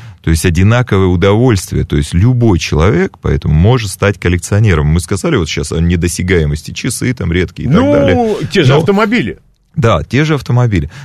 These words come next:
Speaker 1: Так вот, коллекционером может стать любой человек, а, вытащивший с того света «Волгу».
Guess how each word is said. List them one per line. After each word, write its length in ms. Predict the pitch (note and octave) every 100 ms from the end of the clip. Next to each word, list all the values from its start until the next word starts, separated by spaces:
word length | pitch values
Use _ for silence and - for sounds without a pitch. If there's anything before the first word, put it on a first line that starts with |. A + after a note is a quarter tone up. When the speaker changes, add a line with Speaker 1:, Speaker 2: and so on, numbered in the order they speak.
| -
Speaker 1:
Так 140 | F#2
вот, 160 | D3+ -
коллекционером 720 | B2 C3 - E3 F#3 G#3 C3+
может 320 | A2+ D3+ A#2+
стать 340 | - - C#3+ -
любой 440 | A2 C3 B2+ F2
человек, 720 | - D#2+ F2+ A2+ E3+ F3 - _
а, 560 | F2 F2 F2+ F2 E2+ E2 E2 - - _ -
вытащивший 800 | D2 F2+ D3 B2 - F#2+ - G2+
с 60 |
того 260 | - F#2+ A2
света 400 | - F#2 G#2+ A2
«Волгу». 560 | E2 F2 E2 C#2+ D2